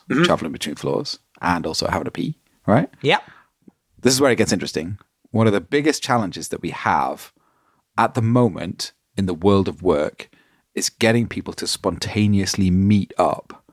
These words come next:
Speaker 2: and generate new and interesting, innovative, outside brainy ideas.
Speaker 1: Yeah, of course, yes.
Speaker 2: Yeah. Hot desking obviously helps a little bit with that.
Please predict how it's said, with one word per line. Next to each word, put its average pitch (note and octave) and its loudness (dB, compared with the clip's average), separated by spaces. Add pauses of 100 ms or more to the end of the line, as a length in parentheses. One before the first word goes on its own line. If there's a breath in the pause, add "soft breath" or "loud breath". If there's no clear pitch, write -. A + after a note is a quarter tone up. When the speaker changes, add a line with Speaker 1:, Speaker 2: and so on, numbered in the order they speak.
(560 soft breath)
Speaker 2:
and - -2
generate F#2 2
new G2+ 4
and F#2 -2
interesting, F#2 -2
innovative, E2+ -4
outside F2 0
brainy E2+ 2
ideas. D#2 -4
Speaker 1:
Yeah, C#3 2
of - -20
course, - 0
yes. A#2+ -2
Speaker 2:
Yeah. F#2 2 (1400 soft breath)
Hot - -2
desking G2+ 2
obviously F#2+ -2
helps F#2+ -2
a C#2+ -4
little G2 0
bit - -6
with - -12
that. - -12